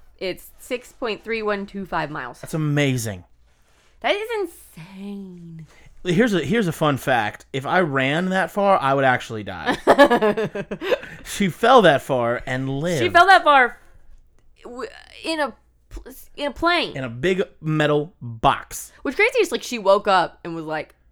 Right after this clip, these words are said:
Speaker 1: screaming for help, but doesn't remember any of it. I mean, that's probably, like,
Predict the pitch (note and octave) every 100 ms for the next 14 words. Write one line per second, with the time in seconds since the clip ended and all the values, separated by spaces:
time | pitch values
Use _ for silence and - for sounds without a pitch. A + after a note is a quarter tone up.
0 | _ - - G3 G3+ E3+ D3 D3+ D#3+ E3+
1 | F#3 D3+ - D#3+ E3+ E3+ D#3 D#3 D3+ -
2 | D#3+ - - - - F#3+ G3+ - B3+ A#3
3 | G3+ F3 D3+ D3